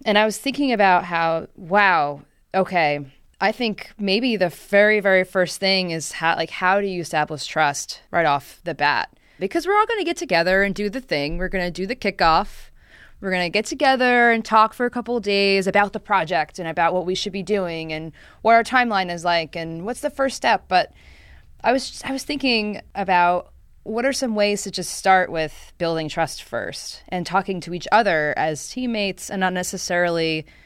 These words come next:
bringing the project into the fold minute one. And my first thought <laughs> was when we're, okay, I'm not gonna do this, but when we did that improv, you did, you did the improv session, right?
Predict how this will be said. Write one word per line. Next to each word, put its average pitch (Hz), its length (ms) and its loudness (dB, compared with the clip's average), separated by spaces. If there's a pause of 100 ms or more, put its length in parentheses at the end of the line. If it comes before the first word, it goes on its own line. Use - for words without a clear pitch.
(340)
bringing 185 280 -2
the 165 80 -2
project 175 580 0
into 165 320 -6
the 165 80 -6
fold 156 560 -4 (340)
minute 190 340 0
one. 165 440 -2 (960)
And 202 120 0
my 208 140 2
first 226 400 -2
thought 208 400 6 (380)
<laughs> - 920 -16
was 190 500 0
when 190 200 -6
we're, 190 240 -4 (200)
okay, 202 200 0
I'm 165 120 0
not 160 200 -4
gonna 190 160 -6
do 208 160 -2
this, - 440 -6 (180)
but 165 340 4 (540)
when 214 180 -2
we 226 440 2 (120)
did 196 200 0
that 175 220 4
improv, 175 540 0
you 247 120 -2
did, 254 180 -4
you 240 120 -2
did 233 160 -6
the 196 140 -4
improv 165 580 -2
session, - 560 -6
right? 123 320 -4